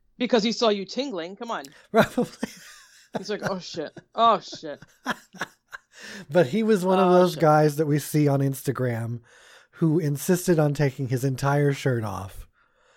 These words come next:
Speaker 2: to get the
Speaker 1: Well, hey.
Speaker 2: vaccine. And let me tell you, if you look like him, you should take your entire shirt off.
Speaker 1: Oh, then you shouldn't say
Speaker 2: Oh.
Speaker 1: anything either. Just sit
Speaker 2: Oh,
Speaker 1: there,
Speaker 2: I
Speaker 1: honey.
Speaker 2: was fine. I was fine.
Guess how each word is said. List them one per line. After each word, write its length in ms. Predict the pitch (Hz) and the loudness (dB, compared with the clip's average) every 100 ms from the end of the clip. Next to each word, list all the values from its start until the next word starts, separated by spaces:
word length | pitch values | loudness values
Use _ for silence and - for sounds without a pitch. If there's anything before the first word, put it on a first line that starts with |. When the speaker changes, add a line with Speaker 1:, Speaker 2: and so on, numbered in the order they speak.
| _ _ 175 | _ _ -4
Speaker 2:
to 100 | 175 | -2
get 200 | 160 135 | 0 0
the 80 | 135 | -2
Speaker 1:
Well, 120 | 117 113 | -4 -2
hey. 120 | 190 160 | -2 -2
Speaker 2:
vaccine. 380 | 131 123 95 - _ _ _ _ _ _ - | -2 -6 -8 -16 _ _ _ _ _ _ -6
And 280 | 147 143 | -4 -2
let 180 | 143 165 | 0 0
me 120 | 165 | 0
tell 200 | 156 160 | 4 6
you, 60 | 143 | 6
if 80 | 139 | 4
you 60 | 151 | 6
look 220 | 175 175 | 4 6
like 200 | 165 151 | 4 6
him, 380 | 160 147 143 147 | 6 6 4 -2
you 160 | 135 143 | -2 0
should 240 | - 127 | 2 0
take 180 | 127 104 | 0 -4
your 100 | 113 | -6
entire 340 | 110 123 113 117 | -4 -4 -4 -4
shirt 240 | 123 107 | -4 -6
off. 260 | 104 123 - - | -10 -14 -10 2
Speaker 1:
Oh, 120 | 226 | 4
then 160 | 226 220 | 4 2
you 120 | 214 | -2
shouldn't 300 | 240 220 196 | -2 -4 -4
say 160 | 208 185 | 0 2
Speaker 2:
Oh. 40 | |
Speaker 1:
anything 320 | 208 202 180 | 2 -2 -6
either. 260 | 233 185 139 | -6 -6 -6
Just 280 | 254 277 - | -4 -4 0
sit 180 | 240 - | -2 0
Speaker 2:
Oh, 60 | 185 | 0
Speaker 1:
there, 160 | 170 143 | 0 0
Speaker 2:
I 60 | |
Speaker 1:
honey. 160 | 151 147 | -2 -2
Speaker 2:
was 220 | 120 - | -4 -10
fine. 640 | - 107 135 202 139 98 90 | -10 -6 0 0 0 -6 -12
I 60 | |
was 180 | 113 110 | -12 -12
fine. 540 | - 127 143 160 110 | -16 -18 -14 -14 -14